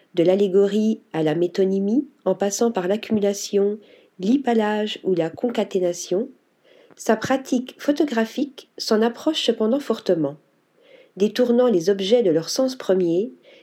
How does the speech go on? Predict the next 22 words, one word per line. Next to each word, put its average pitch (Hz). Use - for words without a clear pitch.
les 190
associant 262
à 175
d'autres 208
par 190
leur 185
sens 170
figuré 208
ou 247
second, 170
pour 226
en 220
révéler 254
le 226
sens 262
caché, 196
ces -
mariages 202
insolites 269
ou 208
détournements 240
d'objets 202